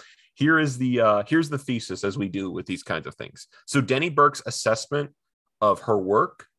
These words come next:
of history is based on his beliefs, and calling her a false teacher is unfair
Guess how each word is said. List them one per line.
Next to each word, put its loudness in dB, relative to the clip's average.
of -2
history -4
is -4
based -2
on 2
his -6
beliefs, -12
and -4
calling 0
her 4
a 4
false -4
teacher -4
is -2
unfair -4